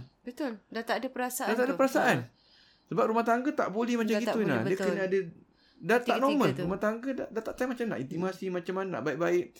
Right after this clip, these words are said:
Speaker 2: Jadi bergaduh sepanjang masa.
Speaker 1: Akan timbul macam-macam
Speaker 2: Ha, jadi,
Speaker 1: masalah.
Speaker 2: maksud Abayus ialah dia ada hak untuk bercerai kerana dia dah, walaupun dia salah.
Speaker 1: Mm-mm.
Speaker 2: Walaupun dia salah dari skandal tu,
Speaker 1: Mm-mm.
Speaker 2: dia ada hak untuk bercerai sebab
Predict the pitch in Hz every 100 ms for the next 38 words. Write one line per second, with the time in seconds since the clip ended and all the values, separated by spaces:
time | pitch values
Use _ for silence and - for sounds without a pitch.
0 | - - 185 185 196 165 160 143 135 135
1 | - 107 - - 208 240 240 247 240 254
2 | 233 233 226 104 135 135 202 233 151 -
3 | _ _ - 110 - 110 123 147 120 107
4 | 104 113 127 107 127 160 117 120 120 120
5 | 160 - 120 - 110 - 117 127 - 110
6 | 113 113 110 - 110 131 147 156 151 151
7 | 131 117 202 160 190 175 _ _ _ -
8 | 131 156 147 147 143 131 120 _ - 120
9 | 123 131 131 123 123 196 196 180 196 220
10 | 143 156 147 131 - 107 110 110 110 143
11 | - 143 170 175